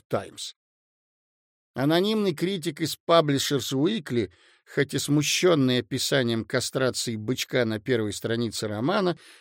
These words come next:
оказался единственным, кто понял и ясно выразил сущность книги.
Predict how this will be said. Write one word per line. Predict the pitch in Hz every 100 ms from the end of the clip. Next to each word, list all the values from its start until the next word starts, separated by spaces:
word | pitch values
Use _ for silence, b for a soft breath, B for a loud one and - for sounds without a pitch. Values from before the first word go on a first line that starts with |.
| B
оказался | 127 143 139 170 190 - 185
единственным, | 175 156 196 196 - 147 131 120
кто | - 135
понял | 120 - 170 180 185 175
и |
ясно | 139 143 147 - 143
выразил | 127 156 160 139 151
сущность | 143 - 175 151 - 107 -
книги. | - 123 123 95 85